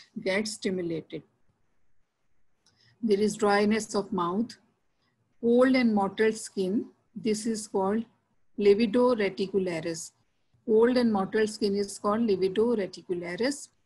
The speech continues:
especially extremities due to insufficient perfusion of the skin. So you can imagine that when the, uh, when any part of the body is not getting its blood supply in normal amount, so what happens? What will happen?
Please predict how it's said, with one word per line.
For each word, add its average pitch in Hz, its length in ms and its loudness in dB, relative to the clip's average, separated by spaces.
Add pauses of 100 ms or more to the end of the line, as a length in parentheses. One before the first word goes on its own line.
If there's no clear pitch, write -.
(280)
especially 226 680 0
extremities 240 840 -2
due 196 260 -2
to 214 200 -4
insufficient 226 920 -2
perfusion 208 640 -2
of 180 140 -8
the 185 100 -4
skin. 180 300 -10
So - 140 -2
you 220 220 2
can 254 180 0
imagine 220 480 2
that 208 240 -4
when 202 240 -6
the, 208 140 -2 (380)
uh, 190 220 -6
when 202 160 -2
any 214 260 0
part 208 260 -4
of 190 100 -6
the 196 80 -4
body 185 460 -10
is 202 220 -8
not 196 240 -2 (120)
getting 185 340 -4
its 185 200 -8
blood 196 300 -2
supply 185 380 -8
in 175 200 -14
normal 180 380 -8
amount, 180 360 -12 (460)
so - 140 -2
what 214 200 0
happens? 170 500 -6 (240)
What 202 200 -4
will 202 160 2
happen? 175 420 -6